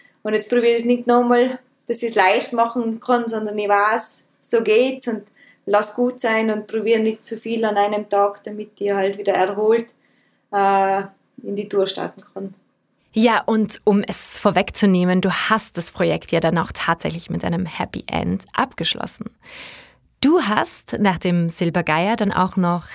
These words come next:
Speaker 2: die dritte Route geschafft und warst die erste Frau, die die alpine Trilogie gemeistert hat. Mich hat aber eines überrascht.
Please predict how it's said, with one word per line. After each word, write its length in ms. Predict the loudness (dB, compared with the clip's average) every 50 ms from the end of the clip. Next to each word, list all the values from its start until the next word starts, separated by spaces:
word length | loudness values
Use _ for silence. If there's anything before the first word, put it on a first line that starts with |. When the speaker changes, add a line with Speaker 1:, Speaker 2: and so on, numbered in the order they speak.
| -18 _ -6
Speaker 2:
die 220 | -6 -6 -4 -4
dritte 460 | -2 -2 0 0 -2 0 0 0 0 0
Route 440 | 0 0 0 0 0 0 -2 -2
geschafft 580 | -2 -2 -4 -2 0 0 -2 -2 -4 -10 -14 -6 -2
und 180 | 0 0 0 0
warst 380 | 0 -2 -2 -2 -4 -8 -10
die 100 | -12 -16 _ _ 0
erste 400 | 2 2 2 0 -4 -6 -8 -8
Frau, 520 | -8 -4 -2 0 0 0 0 -2 -2 -4 _ _ _ _ _ _ -4
die 100 | -2 -2
die 140 | -2 -2
alpine 560 | -4 -4 -6 -6 -2 0 2 2 2 2 0 -4
Trilogie 560 | -4 -2 0 0 0 0 0 -2 -2 -2 -4 -6
gemeistert 580 | -6 -4 -2 -2 -4 -4 -4 -8 -10 -10 -10
hat. 320 | -12 -12 -12 -16 -20 -20 _ _ _ _ _ _ _ _ -2
Mich 180 | -2 0 0 0
hat 120 | -2 -2
aber 180 | -2 -2 0 0
eines 220 | -2 0 0 0
überrascht. 640 | 0 0 0 0 -2 -4 -4 -4 -6 -6 -8 -10